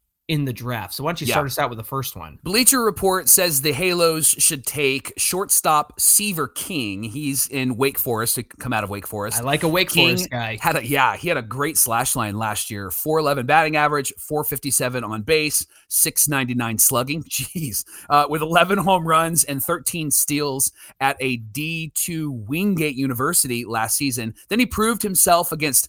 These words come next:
Speaker 2: high-level competition, hitting four twenty-four over seventy-one plate appearances in the Cape Cod League.
Speaker 1: Mm-hmm.
Speaker 2: Uh, Johnny, he's got a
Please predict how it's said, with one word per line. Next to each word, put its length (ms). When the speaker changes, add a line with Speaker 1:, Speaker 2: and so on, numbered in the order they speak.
Speaker 2:
high-level 480
competition, 720
hitting 320
four 320
twenty-four 640
over 140
seventy-one 500
plate 200
appearances 540
in 120
the 100
Cape 360
Cod 320
League. 340
Speaker 1:
Mm-hmm. 320
Speaker 2:
Uh, 120
Johnny, 280
he's 240
got 220
a 200